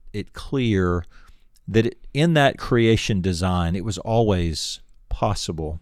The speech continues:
for them to, um, rebel against God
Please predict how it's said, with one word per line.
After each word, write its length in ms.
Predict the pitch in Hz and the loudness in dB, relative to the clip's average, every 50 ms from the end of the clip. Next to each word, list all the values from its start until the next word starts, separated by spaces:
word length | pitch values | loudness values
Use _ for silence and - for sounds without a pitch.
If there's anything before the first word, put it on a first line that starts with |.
| - - _ | -14 -20 _
for 140 | - 104 98 | -2 -2 0
them 180 | 87 90 87 | 0 -2 -2
to, 260 | - - 87 80 76 73 - - - - - - - - - - - - - | -2 -2 -4 -4 -4 -6 -10 -14 -20 -20 -20 -20 -20 -20 -20 -20 -20 -12 -8
um, 320 | - 101 - 92 - - - - _ - | -6 -6 -6 -6 -8 -10 -12 -18 _ -14
rebel 460 | - 95 92 92 82 90 95 92 90 | -8 -2 -2 0 0 2 0 2 2
against 260 | 90 80 87 78 - - | 0 0 -2 -2 0 0
God 240 | 107 92 82 - | 0 0 -2 -4